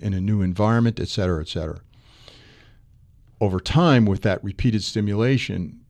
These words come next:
actual changes in the brain occur so that that initial protective response becomes a debilitating response. So with kids who are acting out, part of why they're acting out is they're, they're always looking around. Is it safe?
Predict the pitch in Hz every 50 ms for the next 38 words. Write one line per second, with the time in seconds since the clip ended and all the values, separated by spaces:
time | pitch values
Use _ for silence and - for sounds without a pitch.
0 | _ - - 101 104 - - - 104 101 - - 123 113 110 110 107 104 92 101
1 | 95 92 87 87 104 104 107 117 117 113 107 - - 90 78 80 85 92 - _
2 | - - _ _ - _ _ - - - 113 98 98 92 95 98 95 95 92 90
3 | - - - - _ _ _ _ _ _ _ _ - - 92 92 107 104 104 -
4 | - 104 104 113 139 135 - - 113 101 - - 113 - - - 160 160 - -
5 | 135 92 90 92 90 - - - 87 87 87 90 90 - - _ - 98 - -
6 | 110 101 101 98 98 95 - - - - _ _ 110 98 98 92 90 117 113 113
7 | 101 - 104 90 78 80 82 71 71 - - - - 55 62 - - - - _
8 | - - - - - - - - - - - _ _ - - 135 123 120 113 104
9 | 110 113 - - - - 170 127 110 107 - - - - - 131 123 101 - 117
10 | 117 113 - - 110 110 151 170 127 104 107 - _ - - 135 131 127 110 107
11 | 104 101 101 101 98 104 110 104 - - 117 127 131 113 92 87 - - 107 101
12 | 95 - - _ _ _ _ 127 123 117 120 117 110 101 95 120 117 - 117 107
13 | 104 113 131 147 143 95 85 98 107 98 107 90 - - 147 131 101 85 - -